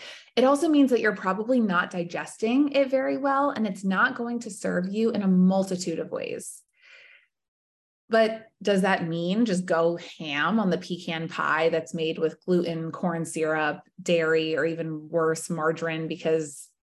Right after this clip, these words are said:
Aunt Lydia didn't get the "we actually can believe it's not butter" memo <laughs> with no abandon?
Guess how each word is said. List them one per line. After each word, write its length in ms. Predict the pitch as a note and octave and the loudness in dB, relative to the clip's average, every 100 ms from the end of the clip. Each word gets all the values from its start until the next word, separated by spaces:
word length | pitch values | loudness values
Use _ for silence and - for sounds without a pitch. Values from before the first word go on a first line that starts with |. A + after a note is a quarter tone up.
| _ | _
Aunt 220 | F3+ E3 D#3+ | -4 -2 0
Lydia 320 | D#3 D#3+ D#3 | 0 0 0
didn't 280 | E3 D#3+ D#3+ | -2 -6 -6
get 220 | D#3 - | -6 -2
the 320 | D#3+ D#3 D#3 | 0 0 -2
"we 280 | E3 D#3 - | -8 -8 -4
actually 440 | D#3 - G3+ G#3+ | -2 -2 -2 -2
can 320 | A3 D4+ F4+ F4+ | -2 -2 -2 0
believe 600 | B3+ F#3+ E3+ D#3+ - - | 0 2 0 -2 -6 -10
it's 160 | F#3+ - | -6 0
not 240 | F3+ E3 | 0 0
butter" 300 | F3 E3 D#3 | 0 2 2
memo 440 | F3+ D#3 G#2 F3+ A3+ - F#3+ G#3 - G#3 | 2 0 0 0 0 -2 -4 -4 -6 -8
<laughs> 500 | - - - C5+ B4 D#4 | -8 -6 -6 -6 -8 -2
with 200 | A3 A3 | 0 2
no 220 | F#3+ F#3+ | 4 4
abandon? 680 | F3+ D3+ D#3+ F3+ B3+ F4+ | 4 0 0 -2 -2 -4